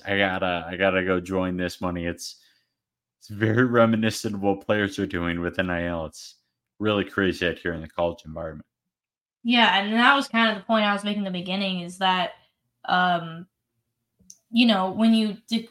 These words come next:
Speaker 2: you, you decide to go to a school for, you know, let's say, let's say I'm from Arizona and I decided to commit to U C L A because I know I'll be in Arizona at least, like, twice a year.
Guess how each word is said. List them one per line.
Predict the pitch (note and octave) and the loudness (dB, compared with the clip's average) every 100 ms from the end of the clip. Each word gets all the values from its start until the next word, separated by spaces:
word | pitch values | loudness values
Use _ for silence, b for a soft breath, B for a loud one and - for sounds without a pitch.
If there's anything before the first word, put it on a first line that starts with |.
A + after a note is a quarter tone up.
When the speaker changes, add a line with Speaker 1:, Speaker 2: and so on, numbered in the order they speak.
| - | -12
Speaker 2:
you, | A3+ G#3+ | -6 -4
you | A3+ A3+ | 0 0
decide | G#3 A3 B3+ B3+ C4 | 0 2 6 6 6
to | |
go | B3 A#3+ | 2 0
to | A#3 | -2
a | G#3+ | -4
school | - A3 G#3 G#3+ G#3+ _ _ _ _ _ | -4 0 0 0 -4 _ _ _ _ _
for, | A3 G#3+ | -2 2
you | A3+ | 4
know, | A3 G3 G3 A3 _ _ _ _ _ _ _ | 4 2 -4 -8 _ _ _ _ _ _ _
let's | A#3 A3+ - | -2 0 -2
say, | - G#3+ G3+ G3+ F#3 _ _ _ _ _ _ _ _ _ _ _ - | 0 2 2 -2 -6 _ _ _ _ _ _ _ _ _ _ _ -2
let's | A3 A3 | 0 2
say | A3 | 2
I'm | A3 A3 | 4 2
from | G#3+ G#3+ | 0 0
Arizona | G3+ G#3 G#3 G#3+ G#3 G3+ F#3+ F#3 - - | 0 -2 -2 0 0 0 -2 -6 -10 -8
and | G#3 | -4
I | G3 | -2
decided | F#3+ - G3 F#3+ F#3 - _ - - - | -4 -2 -2 0 -4 -8 _ -20 -10 -4
to | G3 F#3 | -2 -2
commit | G#3 G3+ F#3+ | 0 0 -2
to | - G3+ | -8 -8
U | G3+ | -6
C | - | -4
L | F#3+ F#3+ | -4 -2
A | F#3+ F3+ | -2 -2
because | F3+ F#3+ | -4 -6
I | F#3+ F#3 | -4 -2
know | F#3 | -2
I'll | F#3 F#3 | -2 -2
be | F#3 | -4
in | F3 | -4
Arizona | F3 F3+ F3+ F3+ | -4 -6 -4 -4
at | F3 F3 | -4 -4
least, | F3 F3+ - | -6 -10 -10
like, | E3 - | -14 -8
twice | F3 F3 - | -8 -8 -10
a | |
year. | D#3+ - | -14 -14